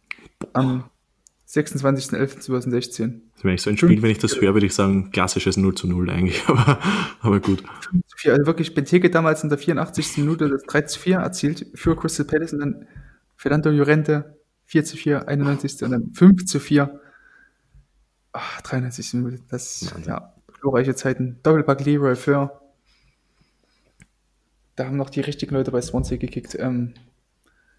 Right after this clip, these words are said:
Speaker 1: ich würd sagen,
Speaker 2: Aber
Speaker 1: das
Speaker 2: damals
Speaker 1: Ganze mal abzusch-, ja, erzähl, ja, mal, mal erzähl
Speaker 2: Ich,
Speaker 1: erst mal.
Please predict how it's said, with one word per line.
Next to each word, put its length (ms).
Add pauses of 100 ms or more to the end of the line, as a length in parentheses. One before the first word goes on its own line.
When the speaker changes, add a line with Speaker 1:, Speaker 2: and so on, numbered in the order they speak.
(600)
Speaker 1:
ich 80
würd 120
sagen, 340
Speaker 2:
Aber 80
Speaker 1:
das 40
Speaker 2:
damals 140
Speaker 1:
Ganze 80
mal 460
abzusch-, 460
ja, 180
erzähl, 240
ja, 160
mal, 180
mal 240
erzähl 220
Speaker 2:
Ich, 60
Speaker 1:
erst 140
mal. 180